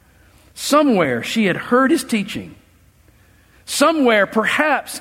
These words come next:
she had seen him perform a miracle. Maybe, perhaps, even he had spoken to her and showed her some kind of kindness. So based on the details here provided,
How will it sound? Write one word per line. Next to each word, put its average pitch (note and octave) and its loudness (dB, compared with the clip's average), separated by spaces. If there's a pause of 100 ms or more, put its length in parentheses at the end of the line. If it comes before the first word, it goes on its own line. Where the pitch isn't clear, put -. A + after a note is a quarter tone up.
(160)
she B3 2
had G#3+ 2
seen D4 6
him B3 6
perform A#3+ 4
a A3 2
miracle. B3 4 (220)
Maybe, B3 4
perhaps, A#3+ 0
even A#3+ 4 (160)
he C#4 6
had A3 2
spoken C4 2
to G3+ 2
her G#3 4
and F#3+ 0
showed B3+ 4
her A3+ 4 (160)
some C#4+ 2
kind C4 4
of G#3+ 0
kindness. B3 0 (960)
So C3+ -2
based F#3 0
on F3+ 0
the D#3 2
details E3 0
here D3+ 0
provided, B2+ -2